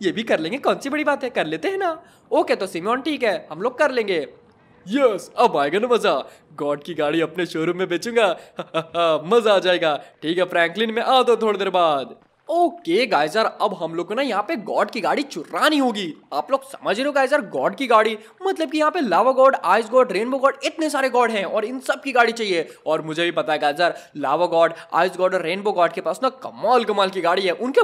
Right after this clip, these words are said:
बच्चे लोग के पास कमाल कमाल की गाड़ी है। तो चलो तो शिनचैन चोरी करने के लिए चलते हैं। अरे फ्रैंकलिन, आपके दिमाग में कोई प्लान है क्या? अरे कोई प्लान नहीं है, तू चल तो सही, मैं तुम्हें बताता हूँ ना कि हम लोग चोरी कैसे करने वाले हैं। एक बार तू चल तो फिर मैं तुम्हें बताऊंगा।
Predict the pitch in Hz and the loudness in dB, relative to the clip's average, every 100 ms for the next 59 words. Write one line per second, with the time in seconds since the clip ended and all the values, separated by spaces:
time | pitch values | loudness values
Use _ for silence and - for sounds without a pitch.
0 | - 214 247 294 285 285 311 311 269 269 | 2 -6 -4 -2 -2 2 0 0 0 0
1 | 247 233 226 202 185 180 151 - - 196 | 0 -4 -2 0 0 0 -4 -6 -10 -8
2 | 147 160 180 180 160 170 220 220 208 208 | -4 -4 -4 -6 -4 -4 -2 -2 -2 0
3 | 196 196 202 208 185 180 359 254 180 156 | -2 -2 -4 -2 -2 0 0 0 -2 -8
4 | _ _ 175 208 247 175 185 202 240 220 | _ _ -2 2 0 0 0 0 0 -2
5 | 180 208 294 - 175 269 427 339 311 415 | -2 -2 -4 2 2 4 0 2 2 0
6 | - _ - - 247 262 240 240 233 220 | -8 _ -8 -4 -2 0 4 4 4 2
7 | 214 214 208 180 214 220 156 147 185 175 | 2 0 -4 -4 -6 -4 -4 -2 -6 -4
8 | 175 233 180 - 160 170 180 214 - - | -2 -2 -4 -2 -2 -2 -4 -6 -6 -4
9 | 175 277 269 262 254 302 - 285 285 269 | -2 2 2 0 0 -2 -2 -4 0 -2
10 | 254 247 233 214 196 185 - 170 220 277 | 0 -2 0 2 2 0 -6 -4 -4 -4
11 | 330 - 185 220 214 160 - _ 165 156 | -8 -2 -2 0 -2 -2 -8 _ -8 -6
12 | 160 160 175 151 131 170 190 170 | -6 -6 -8 -6 -2 0 2 0